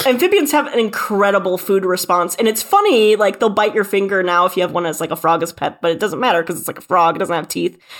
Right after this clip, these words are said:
Uh, that was not always true in A Case of History. There's actually a great, um, like I said, I was looking for kind of behind the scenes stuff, and they said, uh, they did the math for Beelzebufo, and they said it would have had about the bite pressure of a modern, like, lion.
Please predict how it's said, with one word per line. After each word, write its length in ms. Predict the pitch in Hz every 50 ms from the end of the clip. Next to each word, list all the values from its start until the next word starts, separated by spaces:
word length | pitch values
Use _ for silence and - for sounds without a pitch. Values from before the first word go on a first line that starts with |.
| - - -
Uh, 280 | - 196 202 190 196 220
that 160 | - 285 330
was 160 | 370 359 330
not 180 | 330 339 339 320
always 300 | 320 320 320 311 294 -
true 160 | - - 370
in 80 | 302 285
A 60 | 277
Case 260 | 285 - 269 262 -
of 60 | 247 262
History. 340 | 294 294 - - 196 170 156
There's 280 | 170 196 196 190 196
actually 360 | - - 226 226 - - 262 226
a 40 | 208
great, 480 | 196 - 185 185 190 196 185 - - _ _ _ _ _ -
um, 260 | 185 202 185 175 160
like 100 | 185 220 226
I 40 |
said, 160 | 220 - 214 202
I 60 | 202
was 140 | 196 196 196
looking 220 | 190 - 202 190
for 160 | 190 - 180
kind 220 | 180 - 196 180 180
of 120 | 175 170
behind 400 | 180 175 180 - 180 175 170 165
the 60 | 165
scenes 300 | 165 - 185 180 180 180
stuff, 300 | - - 175 165 156 - -
and 60 | 175
they 80 | 170 160
said, 320 | - - 185 180 170 170
uh, 180 | - 135 143 139
they 100 | 139 175
did 180 | 165 190 185 180
the 80 | 185 180
math 300 | 175 156 170 170 180 -
for 320 | 190 185 175 170 165 151
Beelzebufo, 960 | - - 175 170 165 160 - 185 160 - 180 175 175 - - 175 160 165 170
and 100 | 160 165
they 80 | 170 170
said 280 | 165 - 190 185 170 175
it 120 | 170 -
would 120 | 151 160
have 100 | 165 165
had 160 | - 160 165 170
about 260 | - 170 165 160 -
the 60 | -
bite 300 | - - 160 160 151 -
pressure 320 | - - 143 - - 170
of 80 | 165 -
a 60 | 151 -
modern, 500 | 151 120 123 139 147 165 160 151 160 156
like, 260 | 117 117 107 - -
lion. 600 | - 95 95 104 147 170 190 233 262 294 320 311